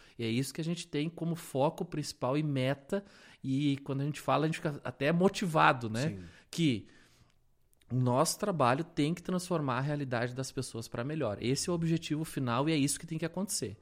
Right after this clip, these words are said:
Speaker 1: independente da ação. Então, essas capacitações, Empretec, consultorias empresariais,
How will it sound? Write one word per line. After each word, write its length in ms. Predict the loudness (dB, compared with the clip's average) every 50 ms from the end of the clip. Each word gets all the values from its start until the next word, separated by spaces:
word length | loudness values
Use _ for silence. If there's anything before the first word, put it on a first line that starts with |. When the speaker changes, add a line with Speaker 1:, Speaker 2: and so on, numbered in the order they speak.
| -20 -20 -20 -20 -20 -20 -20 -8
Speaker 1:
independente 640 | -6 -2 0 0 0 0 -2 0 -2 -2 -4 -4 -2
da 120 | 0 0
ação. 400 | 0 0 0 0 0 0 0 -4 -8 -14 -20 -20 -20 -20 -20 -10 _
Então, 420 | 2 4 4 4 4 2 0 -2 -4
essas 480 | -4 -2 -2 -2 -2 -2 -2 -4 -4 -6 -14 -20 -14 2
capacitações, 1160 | 2 2 4 4 2 0 2 0 0 0 0 0 0 0 0 0 0 -2 -2 -2 -2 -4 -4 -2
Empretec, 840 | -2 0 2 4 2 2 2 0 0 2 2 2 2 0 -2 -6 -12
consultorias 800 | -6 -2 0 0 0 0 0 0 0 0 2 4 4 4 4 4
empresariais, 960 | 2 0 0 0 0 0 2 2 2 2 2 2 4 4 4 4 2 2 0